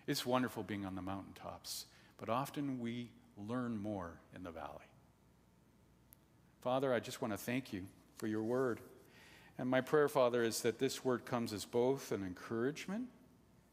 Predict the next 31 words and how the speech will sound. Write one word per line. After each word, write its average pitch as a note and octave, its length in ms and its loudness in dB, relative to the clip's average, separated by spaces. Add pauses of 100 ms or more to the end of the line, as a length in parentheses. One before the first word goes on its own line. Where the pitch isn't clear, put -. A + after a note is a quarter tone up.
(160)
'cause G2 140 -10
there B2 120 4
are C#3+ 60 4
people C3 360 -2
who A2+ 120 0
are G2+ 120 2
hurting G#2 320 0
here F2+ 180 -6
this - 240 -10
morning, D#2 240 -12 (1800)
but C3 120 4
also F#3 320 4
as E3+ 140 0
a D#3+ 60 -2
challenge. - 840 -4 (1200)
That, - 120 -14
Father, C3+ 380 4
we B2+ 120 0
would A#2 160 0
take - 260 2
to E3 80 -2
heart C3 320 0
your A#2+ 160 -2
word A#2 380 2
and G#2+ 120 -4
believe A2+ 340 -2
it C#3+ 100 -10
to G#2 100 -8
be G#2+ 180 0
your D3 200 -2
word. F#2 380 -2